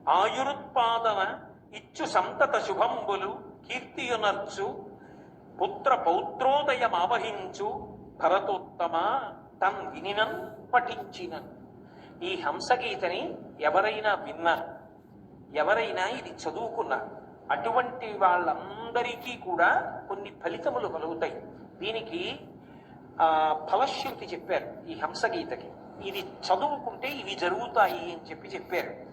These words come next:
అందులో ఇది ఏం చేస్తుంది అంటే, ఇది చేయు ఆయురుత్పాదన,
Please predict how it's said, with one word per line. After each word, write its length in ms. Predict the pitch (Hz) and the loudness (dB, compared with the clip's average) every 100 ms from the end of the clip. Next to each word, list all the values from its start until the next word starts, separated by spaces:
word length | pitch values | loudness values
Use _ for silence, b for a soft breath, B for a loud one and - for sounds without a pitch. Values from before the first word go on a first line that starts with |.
| B B - | B B -12
అందులో 640 | 165 220 180 135 190 - - - B B - - - - - - - - | -4 -2 0 0 0 -2 -8 -14 B B -18 -20 -18 -18 -20 -20 -20 -10
ఇది 520 | 190 226 180 185 135 165 | -6 -4 -4 -6 -10 -6
ఏం 200 | 214 269 | -4 -4
చేస్తుంది 840 | 240 226 214 196 185 180 151 - | -4 -4 -4 -6 -4 -2 -4 -4
అంటే, 160 | 165 247 | -2 -2
ఇది 360 | - - 214 170 | -4 -8 -8 -6
చేయు 400 | 214 254 277 320 151 | -4 -2 -2 -2 4
ఆయురుత్పాదన, 1400 | 170 214 262 262 - - 214 196 180 165 151 165 160 127 | 4 4 2 -2 -4 0 4 4 4 2 6 6 6 2